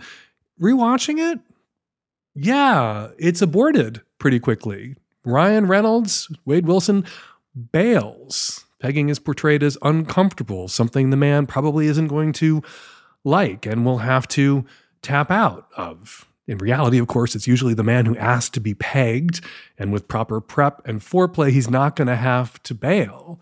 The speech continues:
So it's, if you watch the original pegging scene in Deadpool, it's weird to see that same character bragging later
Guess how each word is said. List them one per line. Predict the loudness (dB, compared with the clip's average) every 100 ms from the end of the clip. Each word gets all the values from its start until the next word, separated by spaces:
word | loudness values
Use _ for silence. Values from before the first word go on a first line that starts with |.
| _
So | 0 2 4
it's, | 2 -4 -6
if | -4 0
you |
watch | 0 0 -2 -2
the | 0
original | 0 0 -2
pegging | 0 0 0
scene | 0 -2
in | -2
Deadpool, | -4 -2 0
it's | 2 2
weird | 0 -2
to |
see | 0 0
that | 2 0
same | 0 0 0
character | 0 0 2 0
bragging | 0 -2 2 2 2 2 0 -2
later | -4 -8 -12 -20